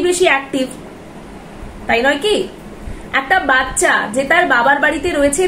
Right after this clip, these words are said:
চব্বিশ ঘন্টা আমরা ভিডিওর মধ্যে দেখতে পাচ্ছি, সেখানে একটা বাচ্চাকে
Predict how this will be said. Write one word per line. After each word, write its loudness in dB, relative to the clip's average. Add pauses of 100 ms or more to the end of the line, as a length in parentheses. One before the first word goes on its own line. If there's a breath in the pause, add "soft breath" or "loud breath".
(100)
চব্বিশ 2 (180)
ঘন্টা 2 (100)
আমরা 2 (120)
ভিডিওর 0
মধ্যে 2 (180)
দেখতে 0 (140)
পাচ্ছি, 0 (1160 loud breath)
সেখানে 2 (120)
একটা 2
বাচ্চাকে 2